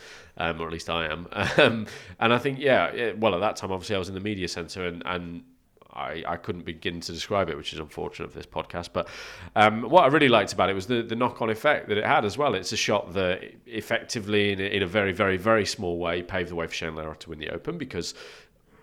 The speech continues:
had, I don't think it's an exaggeration to say that there is a circumstance in which Rory McIlroy happens to hit that right out the middle of the club face,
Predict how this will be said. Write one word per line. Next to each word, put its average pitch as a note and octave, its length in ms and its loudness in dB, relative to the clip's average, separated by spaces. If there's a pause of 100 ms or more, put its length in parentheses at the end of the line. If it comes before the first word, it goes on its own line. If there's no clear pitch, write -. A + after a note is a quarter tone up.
(220)
had, B2 240 2
I A2 160 4
don't A#2+ 140 2
think G2 120 -4
it's F#2 80 -6
an G#2+ 80 -2
exaggeration F2+ 580 -2
to - 60 -8
say E2+ 320 0
that E2+ 220 -4
there F2+ 100 -2
is F2+ 140 -6
a F2 40 -6
circumstance F2+ 640 -6
in F#2 60 -10
which F2 220 -8
Rory F2+ 180 -2
McIlroy F2 340 -4
happens G2+ 360 -4
to - 80 -10
hit F#2 100 -6
that F2 160 -2
right F#2+ 160 4
out E2+ 140 0
the E2 40 -14
middle D#2 180 -8
of D#2+ 60 -12
the - 60 -20
club A2 160 -4
face, C#2+ 380 -8